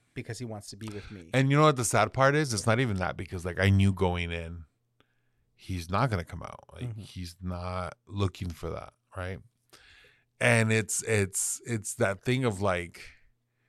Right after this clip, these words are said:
Speaker 2: I was gonna defend it, but I can't.
Speaker 1: Mm-hmm.
Speaker 2: Because, like, you know, I, I think that you fall into this belief of, like you just said, you fall into the belief that you're the exception.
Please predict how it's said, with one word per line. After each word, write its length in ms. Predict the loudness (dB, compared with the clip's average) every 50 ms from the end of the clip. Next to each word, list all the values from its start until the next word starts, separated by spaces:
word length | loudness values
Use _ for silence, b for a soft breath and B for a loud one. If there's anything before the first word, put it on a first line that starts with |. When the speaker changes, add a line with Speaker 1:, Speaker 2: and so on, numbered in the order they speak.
| _ _ _ _ _ _ _ _ _ _ _ _
Speaker 2:
I 80 | 0 2
was 240 | 4 6 6 6 6
gonna 200 | 4 4 4 4
defend 460 | 2 0 0 2 2 2 2 2 2
it, 200 | 0 0 -2 -4 _ _ -20 _ _ _ _ _ _ _ _ -12
but 220 | -6 -2 -2 0
I 140 | 0 -2 -4
can't. 500 | -4 -4 -4 -2 0 0 -2 -2 -6 -10 _ _ _ -16 -14
Speaker 1:
Mm-hmm. 220 | -12 -12 -12 -14 -18 _ _ _ _ _ _ _ _ _ _ _ _ B B B B B B B B B B
Speaker 2:
Because, 640 | -4 -2 0 2 2 4 4 4 2 0 -2 -2 -2
like, 220 | -2 -2 -2 -2
you 80 | 0 2
know, 240 | 4 4 2 2 0 -2 -4
I, 140 | -4 -2 0
I 120 | 0 0
think 200 | 2 2 2 6 6
that 80 | 8
you 120 | 8 8 6
fall 300 | 4 4 4 4 4 4
into 160 | 2 -2 -4
this 100 | -6 -8
belief 460 | -6 -6 -4 -4 -4 -4 -6 -4 -4
of, 200 | -4 -4 -4 -4
like 200 | -6 -8 -8 -6
you 80 | -8 -8
just 200 | -6 -8 -8 -8
said, 180 | -10 -10 -12 -12 -16 _ _ B B B B B B B B B B B B _ _ _ _ _ _ _ _ _ _ _ _ _ _ _ _ -8
you 160 | -6 -4 -4
fall 260 | 0 4 6 8 8
into 140 | 8 6 4
the 60 | 2 2
belief 240 | 2 2 0 0 -2
that 80 | -2
you're 140 | -4 -4 -4
the 120 | -4 -6 -6
exception. 480 | -8 -8 -10 -12 -12 -12 -14 -16 -18